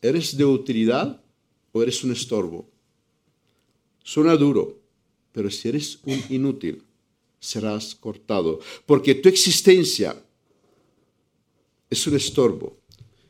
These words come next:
Y esa es la razón por la que algunos que estuvieron con nosotros en el pasado ya no estaban. En conclusión, cuando pensamos en esta parábola,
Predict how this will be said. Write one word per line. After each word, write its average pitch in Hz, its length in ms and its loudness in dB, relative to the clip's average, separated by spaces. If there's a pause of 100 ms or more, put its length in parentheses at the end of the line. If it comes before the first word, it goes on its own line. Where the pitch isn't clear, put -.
(180)
Y 135 60 -8
esa 151 140 -4
es 143 40 0
la 143 120 4
razón 156 600 4
por 127 160 -2
la 120 160 2
que 117 380 2
algunos 127 800 2
que 117 80 -4
estuvieron 123 460 0
con 147 180 -2
nosotros 143 580 -4
en 110 100 0
el 110 140 -2
pasado 110 640 -2 (360)
ya 113 440 2
no 117 440 -2
estaban. 92 580 -6 (760)
En 147 140 6
conclusión, 151 840 6 (1500)
cuando 117 420 0
pensamos 113 800 -2
en 95 100 -4
esta 107 300 -6
parábola, 104 520 -2